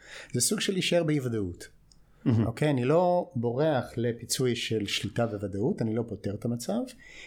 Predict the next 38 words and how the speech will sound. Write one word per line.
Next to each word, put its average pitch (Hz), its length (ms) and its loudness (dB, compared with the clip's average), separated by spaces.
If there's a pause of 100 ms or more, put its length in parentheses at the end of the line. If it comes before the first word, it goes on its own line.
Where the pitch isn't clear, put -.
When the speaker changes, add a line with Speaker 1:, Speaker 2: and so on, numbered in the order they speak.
(140)
Speaker 1:
מצד 147 280 0
שני, 147 300 0
אני 120 140 0
לא 127 140 0
נגרר 117 500 0
להזדהות 104 640 -2
עם 113 80 0
הפחדים 107 380 -4
שלי, 123 220 -2
באמת 113 360 -2
יקרה 110 220 -4
עכשיו - 200 -4
קטסטרופה. - 640 -4 (540)
אני 180 160 2
נשאר 202 380 4
באיזשהו 160 420 0
אי-ודאות 127 500 0
באותו 110 360 0
רגע, 117 260 0 (400)
ופשוט 175 340 0
נותן 220 340 2
לעצמי 190 440 2
להישאר 170 520 2 (100)
עם 160 140 4
הקול 117 320 0
הזה 110 280 0 (320)
בראש 120 300 0
שלי, 110 280 -2
הוא 107 100 -2
לא 113 40 2
הולך 131 220 0
לשום 107 260 -2
מקום, 113 320 -4
לכולנו 107 360 -4
יש 117 80 -4
את - 60 -10
הקול 92 260 -6
הזה. 92 180 -6